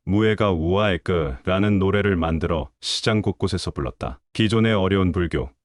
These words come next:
용어 대신 쉬운 말로 부처님의 가르침을 전했다. "부처님이 어디 계시나요?" "바로 여기. 당신 마음속에 계십니다."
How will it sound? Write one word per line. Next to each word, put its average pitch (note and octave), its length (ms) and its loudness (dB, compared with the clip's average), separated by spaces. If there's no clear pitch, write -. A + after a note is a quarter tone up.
용어 G2 300 2
대신 E2+ 440 -2
쉬운 A2+ 300 2
말로 G2 460 2
부처님의 G2+ 560 0
가르침을 F#2+ 500 -2
전했다. C#2 500 -6
"부처님이 A2+ 640 2
어디 G2 260 0
계시나요?" F2+ 540 -4
"바로 G#2+ 320 2
여기. D#2+ 360 -2
당신 G#2 440 0
마음속에 G2 580 0
계십니다." - 580 -6